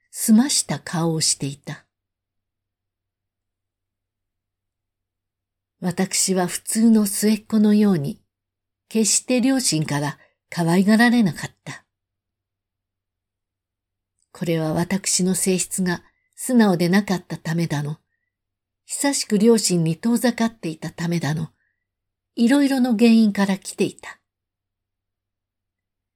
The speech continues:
特に父からは、むしろ過酷に取り扱われたという記憶が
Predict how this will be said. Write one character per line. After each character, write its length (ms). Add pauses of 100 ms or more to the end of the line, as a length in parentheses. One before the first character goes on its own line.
(1400)
特 360
に 340 (120)
父 300
か 160
ら 80
は、 260 (880)
む 120
し 160
ろ 200 (460)
過 200
酷 300
に 180
取 240
り 40
扱 300
わ 100
れ 100
た 160
と 100
い 140
う 80
記 220
憶 260
が 220